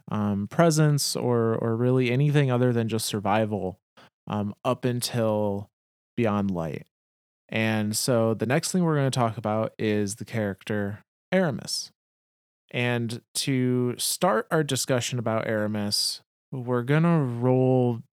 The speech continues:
back the timeline just a little bit, um, back to the Prison of Elders,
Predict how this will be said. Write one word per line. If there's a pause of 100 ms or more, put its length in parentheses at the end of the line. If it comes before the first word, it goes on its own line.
back
the
timeline
just
a
little
bit, (460)
um,
back
to
the
Prison
of
Elders,